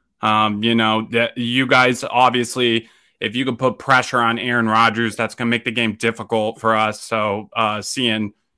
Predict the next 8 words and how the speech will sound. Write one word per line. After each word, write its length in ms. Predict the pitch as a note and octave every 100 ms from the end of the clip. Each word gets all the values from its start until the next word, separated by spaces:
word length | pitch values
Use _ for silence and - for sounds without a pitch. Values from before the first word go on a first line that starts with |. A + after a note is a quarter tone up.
| _ -
you 100 | A2
know, 260 | G2+ G2+
seeing 400 | G2+ - G#2+ G#2
Young 480 | G#2+ C#3+ C3+ B2 A2+
and 220 | G#2 G2+
Sweat 580 | - - D3+ B2+ A2+ -
and 220 | A2+ G#2
A-, 300 | - B2+ C#3+